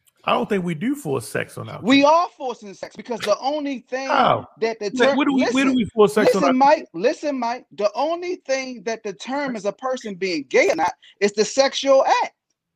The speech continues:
Speaker 1: I
Speaker 2: No.
Speaker 1: think they force it on each other when they get to school and get the,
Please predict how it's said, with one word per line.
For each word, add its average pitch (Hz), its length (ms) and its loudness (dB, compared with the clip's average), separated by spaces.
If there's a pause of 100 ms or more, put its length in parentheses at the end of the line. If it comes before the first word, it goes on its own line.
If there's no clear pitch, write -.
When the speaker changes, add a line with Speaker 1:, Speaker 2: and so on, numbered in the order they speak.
(760)
Speaker 1:
I 151 140 0
Speaker 2:
No. 339 80 2
Speaker 1:
think 160 140 0
they 147 120 2
force 160 280 0
it 151 60 -2
on 147 140 -2
each 131 140 -6
other 196 200 2
when 143 160 -2
they 139 80 -2
get 131 160 -6
to 117 60 -12
school 190 420 -4
and 127 200 -4
get 147 160 -8
the, 123 340 -6